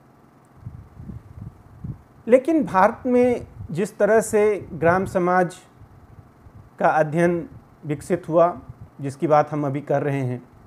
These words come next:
जिस तरह से एंथ्रोपोलॉजिस्ट अध्ययन कर रहे थे, वहाँ एक महत्वपूर्ण उसकी सीमा कहें, उसकी प्रकृति कहें, वह यह कि वहाँ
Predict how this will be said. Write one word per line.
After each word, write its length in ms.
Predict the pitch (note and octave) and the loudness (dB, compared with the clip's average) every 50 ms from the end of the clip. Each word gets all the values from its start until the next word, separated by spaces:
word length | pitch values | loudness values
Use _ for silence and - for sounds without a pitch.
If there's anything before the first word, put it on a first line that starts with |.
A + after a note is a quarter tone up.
| - - - - - - - _ _ _ _ _ _ _ _ C3+ | -20 -20 -20 -20 -20 -20 -20 _ _ _ _ _ _ _ _ -8
जिस 180 | D3+ D3+ - - | -6 -6 -2 0
तरह 180 | F3+ E3 E3 | 2 4 4
से 200 | D#3+ E3 F#3 F3 E3+ E3 D#3 - - - - - - - - | 2 2 2 2 2 2 0 -4 -10 -18 -20 -20 -18 -10 -6
एंथ्रोपोलॉजिस्ट 960 | D#3 D3+ C#3 - E3+ E3+ E3+ E3 D#3 D3+ D3 D#3 D#3+ C3+ - - - - - _ _ _ _ _ - - - - - - | -6 -6 -2 -2 -2 -2 2 2 2 2 2 0 -2 -2 -4 -8 -20 -20 -20 _ _ _ _ _ -20 -20 -20 -20 -14 -10
अध्ययन 340 | D3 D3 C#3 C#3+ D#3+ D#3+ E3+ | -8 -6 -4 -2 -2 -2 0
कर 180 | E3 - D#3 D3 | 0 0 0 2
रहे 180 | D#3 D#3 D#3 D3+ | 2 2 0 0
थे, 220 | D#3 - D#3+ D#3+ D#3+ - - - - - - - - - - - - - - - - - _ _ _ - - - - - - - - | -2 -6 -12 -12 -12 -14 -20 -20 -20 -20 -20 -20 -16 -16 -16 -16 -18 -20 -20 -20 -20 -20 _ _ _ -20 -20 -20 -20 -20 -20 -14 -8
वहाँ 320 | E3+ G3+ G#3+ A3 C4 D4+ C#4 | -6 -4 -2 0 0 0 0
एक 440 | - - A#3+ C4 C#4+ B3+ - - - - - - - _ _ - - - - | 0 0 2 2 2 0 -4 -14 -18 -18 -20 -20 -20 _ _ -20 -20 -16 -16
महत्वपूर्ण 800 | - - D#3+ C#3 D3+ D#3+ G3+ G3+ - - C4 C#4+ D4 C#4 C#4 C4+ - - - - - - _ _ _ _ _ _ _ _ - - - G#3 | -14 -10 -8 -4 -4 -2 -4 -4 -6 -4 -2 0 0 0 0 -2 -4 -8 -14 -20 -20 -20 _ _ _ _ _ _ _ _ -20 -12 -10 -8
उसकी 260 | G3 - - A3+ G#3+ | -8 -6 -6 -6 -6
सीमा 480 | - - G3 F#3+ F#3 G3 G#3 A3+ A3+ G#3+ - - - - _ _ _ _ _ _ _ _ _ _ _ _ - - | -4 -4 -2 0 0 2 2 2 0 0 -2 -6 -14 -20 _ _ _ _ _ _ _ _ _ _ _ _ -4 0
कहें, 560 | F3+ E3+ E3+ F#3+ G3 G#3+ G#3 D3+ - - - - - - - - _ _ _ _ _ | 0 2 2 2 0 0 -2 -4 -8 -10 -14 -14 -14 -16 -16 -18 _ _ _ _ _
उसकी 320 | - F#3 - - - - F#3 | -8 -8 -8 -6 -6 -8 -8
प्रकृति 480 | - - - - - F#3+ - - - | -6 -4 -4 -4 -4 -6 -8 -8 -8
कहें, 460 | - - F#3+ D#3+ F3+ F#3+ G3+ F#3 - - - - _ _ _ _ - - - _ - | -4 -2 0 0 0 0 -2 -2 -6 -8 -14 -20 _ _ _ _ -20 -20 -20 _ -2
वह 120 | F#3+ G#3 G#3+ | 2 2 4
यह 240 | G#3 G3+ A3+ B3 B3+ B3+ | 4 6 6 4 4 2
कि 180 | B3+ - C4+ C4 | 0 -2 -2 0
वहाँ 440 | A#3 A#3 G#3 A3+ B3+ C#4 D#4+ F#4 | 0 0 0 0 -2 -2 -4 -8